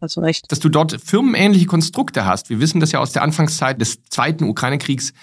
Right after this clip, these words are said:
Speaker 2: dass Conti in dem Fall, das war eine Hackergruppe, ähm, die wurde dann selber infiltriert oder es wurden zumindest Daten ausgeleitet aus internen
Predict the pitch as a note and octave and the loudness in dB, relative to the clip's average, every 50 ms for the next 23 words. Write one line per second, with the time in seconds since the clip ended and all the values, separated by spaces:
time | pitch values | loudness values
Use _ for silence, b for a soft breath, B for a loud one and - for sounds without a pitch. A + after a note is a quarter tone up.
0 | b b b b b - C3+ A#2 C3 A#2+ - - - - - - - C#3+ E3+ F#3+ | b b b b b -6 -4 -2 -2 -2 -4 -6 -8 -10 -6 -2 2 2 4 4
1 | E3+ E3+ D3 B2+ C#3+ D3+ D#3 D#3 - C3 B2 A#2+ - B2 A#2+ A#2 G2 C3+ C#3 - | 2 2 2 2 2 2 2 2 0 -2 -2 -2 -2 0 0 2 0 0 0 0
2 | D#3 - - C#3 B2+ - D3 C3+ C3+ C3+ C#3 C#3 C3+ - - - - B2+ B2 B2 | -2 -2 -2 -4 -2 0 0 2 2 2 2 0 -2 -6 -8 -10 -6 -4 0 0
3 | B2 A#2 A2 A#2 G#2+ G2+ B2+ C3+ B2 A#2 G#2+ G2+ A2 B2 C3 C#3+ C3 - - A#2+ | 0 0 0 -2 -2 0 0 0 2 0 0 0 0 0 0 -2 -2 -4 -6 -8
4 | - - A2+ G2+ - D#3+ F3 D#3 C#3+ - - - B2+ C3 B2 - B2 A#2 A#2 G#2+ | -6 -6 -8 -4 -2 0 2 2 0 0 -2 -2 -4 -4 -4 -4 -2 -2 -2 -2
5 | - - A#2 B2+ C#3+ - - - - D3+ D#3 - A#2+ A#2+ B2+ C3 B2+ A2 G#2+ - | 0 0 -2 -2 -2 -4 -6 -4 -4 -4 -4 -4 -4 -4 -4 -4 -4 -6 -6 -2
6 | - D3 D3+ D3+ C3 A#2+ A2+ G#2+ G#2 G2+ | 0 2 2 2 2 0 0 0 -2 -2